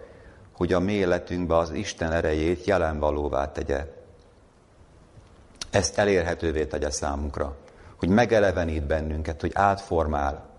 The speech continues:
hogy a cselekvéshez is erőt ad, hogy mi valamit meg tudunk tenni. A gondolkozáshoz erőt ad. Mekkora szükségünk van erre? Elmondhatjuk a Szentlélekről azt, hogy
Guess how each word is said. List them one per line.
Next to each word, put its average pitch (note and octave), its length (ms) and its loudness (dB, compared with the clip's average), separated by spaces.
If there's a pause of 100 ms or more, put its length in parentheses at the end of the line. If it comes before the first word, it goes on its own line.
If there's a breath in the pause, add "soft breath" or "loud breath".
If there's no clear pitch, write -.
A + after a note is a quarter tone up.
hogy F2+ 120 -2
a F#2 80 2
cselekvéshez F#2 880 0
is G2 180 -2
erőt F2 460 0
ad, C#2+ 180 -6 (120)
hogy F2 100 -4
mi G2 100 0
valamit G#2 520 2
meg A2 220 -6
tudunk F#2+ 340 -2
tenni. D#2 420 -2 (800 loud breath)
A F2+ 80 4
gondolkozáshoz F2 1000 2
erőt D2 340 -4
ad. - 240 -4 (300)
Mekkora A#2 400 2
szükségünk D2+ 640 -4
van D#2 140 -4
erre? D2 360 -4 (1300)
Elmondhatjuk A2 560 2
a G2+ 60 4
Szentlélekről G2+ 800 0
azt, F#2+ 200 0
hogy F2+ 280 -4